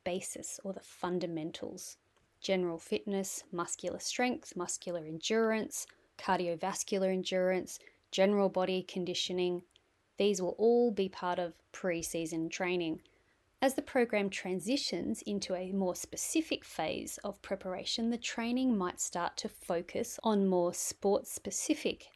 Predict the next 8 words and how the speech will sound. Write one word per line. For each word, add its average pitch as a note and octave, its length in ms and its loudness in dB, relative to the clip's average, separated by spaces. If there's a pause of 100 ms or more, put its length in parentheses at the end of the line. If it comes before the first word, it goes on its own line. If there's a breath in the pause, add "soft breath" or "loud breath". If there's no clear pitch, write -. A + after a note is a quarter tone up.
aspects. - 840 -6 (320 loud breath)
This - 200 -2
might G#3 220 4
include F3+ 720 0 (420 soft breath)
specific - 580 -6
skills C#4 520 0
such - 320 -4
as - 160 -12